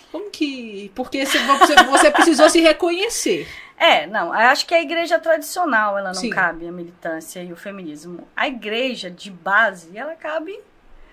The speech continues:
Speaker 2: o povo, né?
Speaker 1: Uhum.
Speaker 2: E o povo, aquele povo que tava ali nas lutas, era um povo a qual eu me reconhecia.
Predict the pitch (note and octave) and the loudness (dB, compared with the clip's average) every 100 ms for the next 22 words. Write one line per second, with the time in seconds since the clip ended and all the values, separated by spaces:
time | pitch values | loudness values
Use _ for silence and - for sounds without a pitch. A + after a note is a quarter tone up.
0 | - - - - G#4+ A3 G3 F3+ F#3+ A#3 | -20 -16 -16 2 4 4 0 -14 -14 -12
1 | G#3+ G3 A3 B3+ B3+ A3+ A#3 D#4 E4+ E4+ | -10 -8 -8 -8 -8 -2 0 0 -6 -10
2 | - - G3+ G#3 A3 A#3 A3+ C4+ C#4 C4+ | -14 -14 -12 -10 -12 -10 -10 -10 -10 -4
3 | A3+ A#3+ A3+ G#3 A#3+ A3+ G#3 A3 C#4+ C4+ | -4 -4 -10 -6 -6 -6 -12 -10 -10 -4
4 | A3+ A3+ D4 B3+ B3 D4+ A4 A4 F#4+ G4 | -4 -4 -4 -4 -4 -8 -12 -6 -8 -8
5 | G4 F#4 G4+ A#4+ - C#4 F3+ | -14 -18 -18 -16 -12 -10 -12